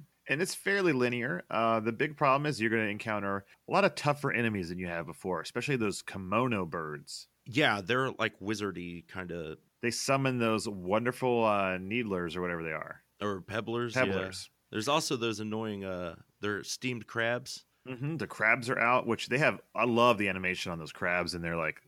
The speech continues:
Speaker 1: shooty claw.
Speaker 2: Yeah, they shoot out a claw that goes in, like, a circular pattern that it always, like, hits me when I'm fighting something else, and I'm like, "Oh, what? There's a crab down there?"
Speaker 1: Exactly. And then also the owls, the Nemesis owls, which are extremely cute,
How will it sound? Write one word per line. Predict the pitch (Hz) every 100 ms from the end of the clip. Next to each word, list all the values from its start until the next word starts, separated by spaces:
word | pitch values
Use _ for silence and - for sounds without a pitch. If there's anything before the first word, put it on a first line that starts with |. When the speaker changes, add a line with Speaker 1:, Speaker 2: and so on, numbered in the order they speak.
| _ -
Speaker 1:
shooty | - 120 104 92
claw. | 95 82 82 _ -
Speaker 2:
Yeah, | 120 185 113 104
they | 104
shoot | - 147 131
out | 131
a | 107 101
claw | - 127 117
that | 95
goes | 101 104
in, | 101
like, | 95 82
a |
circular | - - 117 - 104 95 87
pattern | - 104 101 92 87 85 -
that | 85 - _ _ - 180
it | 175
always, | 202 202 170 -
like, | 131 113 - _ -
hits | 110 175 -
me | 131
when | 113 113
I'm | 107
fighting | - 113 104
something | - 92 92
else, | 95 80 -
and | 85
I'm | 90
like, | 82 87
"Oh, | 151 92 87
what? | 156 196 185 -
There's | 110
a | 101
crab | - 185 196
down | 185 180
there?" | 185 185 - _ 101
Speaker 1:
Exactly. | 90 92 87 98 -
And | 139
then | 147 120
also | 131 - 135 123 120 113
the | 107 110 113 113 107 - _ -
owls, | 110 131 104 82 76
the | 87
Nemesis | 87 107 110 104 - - -
owls, | 101 90 87 -
which | 95
are | 95
extremely | - - - 180 165 143
cute, | - 147 135